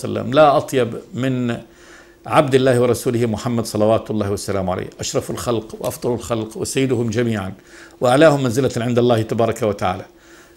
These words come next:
لا يوافقه لا شك إلا امرأة طيبة ونفس طيبة،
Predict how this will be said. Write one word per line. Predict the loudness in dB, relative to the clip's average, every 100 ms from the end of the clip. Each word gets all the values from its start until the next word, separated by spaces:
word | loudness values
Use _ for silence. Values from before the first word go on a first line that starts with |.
| -2
لا | 6 8
يوافقه | 8 8 6 4 2 0 2
لا | 2
شك | 2 -2 -6 -18 -10 -2
إلا | 0 0 0 0 2 4 4 2 0
امرأة | -2 -2
طيبة | -2 -4 -2 -2 -4 -8 _ _ _ _ -20 _ _ _ _ _ _ -16 -2
ونفس | 0 0 0
طيبة، | -4 0 0 -2